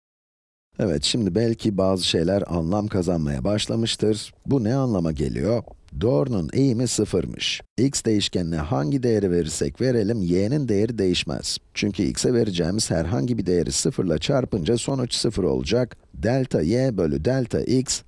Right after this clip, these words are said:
eşittir sıfır olacak. X'in değeri ne olursa olsun, y her zaman eşittir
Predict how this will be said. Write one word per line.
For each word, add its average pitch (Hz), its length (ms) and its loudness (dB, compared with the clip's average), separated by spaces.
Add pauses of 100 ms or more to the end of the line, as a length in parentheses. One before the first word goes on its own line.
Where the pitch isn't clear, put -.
(100)
eşittir 123 500 0
sıfır 113 340 -2
olacak. 73 540 -2 (480)
X'in 110 400 -2
değeri 92 280 2
ne 131 100 0
olursa 117 360 0
olsun, 92 360 0
y 101 340 2
her 131 240 0
zaman 87 380 -2
eşittir 139 600 0